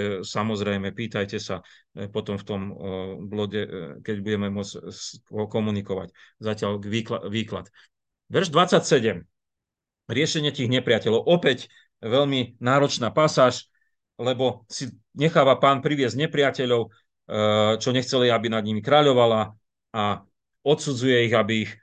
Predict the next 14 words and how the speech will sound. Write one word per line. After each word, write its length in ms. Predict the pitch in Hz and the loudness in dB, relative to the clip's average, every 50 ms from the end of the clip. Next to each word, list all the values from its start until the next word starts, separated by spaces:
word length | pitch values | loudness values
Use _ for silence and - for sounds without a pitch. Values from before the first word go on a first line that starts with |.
| _ _ | _ _
aby 160 | - 117 104 117 120 120 | -10 -6 -4 -4 -4 -4
ich 60 | - | -2
pozabíjali, 680 | - 123 104 117 110 95 104 98 95 98 95 92 92 90 | -2 0 2 2 0 0 -2 -4 -4 -4 -4 -4 -6 -8
e, 40 | - _ _ _ _ _ _ _ - 78 90 95 92 95 95 95 95 98 101 82 - 98 113 110 | -10 _ _ _ _ _ _ _ -14 -10 -6 -4 -4 -2 -2 -4 -6 -8 -10 -14 -14 -14 -12 -8
pred 200 | - 123 120 117 101 | -2 0 0 2 2
ním, 240 | 107 104 98 98 - | 0 -2 -4 -6 -8
e, 880 | 101 107 117 110 90 104 107 - - 71 76 - 101 110 98 98 95 - _ _ _ _ _ _ _ _ _ _ _ _ _ _ _ _ _ _ _ _ _ _ _ _ _ _ _ | -12 -16 -16 -16 -14 -14 -16 -16 -16 -18 -18 -14 -12 -10 -10 -10 -10 -12 _ _ _ _ _ _ _ _ _ _ _ _ _ _ _ _ _ _ _ _ _ _ _ _ _ _ _
na 180 | 110 113 113 117 | -4 -2 -2 0
mieste, 240 | 127 123 117 - - | 0 0 0 -2 -4
kto 160 | - - 139 | -4 -2 -4
sú 160 | 117 - 131 113 | -4 -2 -2 0
nepriatelia. 720 | 117 127 123 139 120 107 98 - - 92 90 87 85 - _ _ _ _ _ _ _ _ _ _ _ _ _ | 0 0 2 2 0 0 0 -2 -4 -6 -6 -8 -12 -14 _ _ _ _ _ _ _ _ _ _ _ _ _
A 80 | 107 | -8
prečo 480 | 107 - 127 123 123 - 117 - - | -2 0 0 2 2 2 0 0 -2